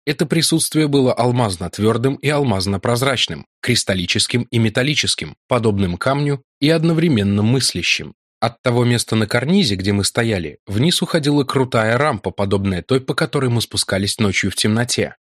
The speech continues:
Она опускалась под углом не менее сорока пяти градусов, поверхность у неё гладкая и полированная. Сквозь туман за нашими спинами проскользнул сверкающий куб, остановился, повернулся к нам по очереди всеми своими шестью поверхностями.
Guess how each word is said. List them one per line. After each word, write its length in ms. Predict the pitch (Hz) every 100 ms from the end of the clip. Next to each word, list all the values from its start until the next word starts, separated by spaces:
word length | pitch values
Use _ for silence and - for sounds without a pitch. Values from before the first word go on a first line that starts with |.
| -
Она 180 | 113 104
опускалась 540 | 98 113 - 107 104
под 180 | - 110
углом 340 | 107 110 110
не 120 | 120 139
менее 340 | 135 98 92
сорока 400 | - 101 101 101
пяти 240 | 92 -
градусов, 560 | 80 107 151 151 151 - _ -
поверхность 600 | 170 120 120 139 - 135
у 20 |
неё 220 | 135 131
гладкая 480 | 117 95 85 - 95
и 140 | -
полированная. 760 | 101 104 117 139 107 87 69 - _ -
Сквозь 380 | - 117 110 -
туман 300 | 120 113 98
за 120 | 104
нашими 360 | 104 - 101
спинами 420 | 92 - 165 165 160
проскользнул 640 | 156 147 - 151 107 104
сверкающий 680 | 104 127 127 98 95 - 120
куб, 320 | - 90 - _ _
остановился, 800 | 107 - 107 90 90 127 - 139 - -
повернулся 580 | 170 165 131 107 - 101
к 80 |
нам 160 | 110 95
по 120 | 101
очереди 520 | 95 113 - 147 147
всеми 300 | 156 - 101
своими 340 | 110 135 131 135
шестью 400 | - 139 - 95
поверхностями. 800 | 98 104 120 104 92 - 76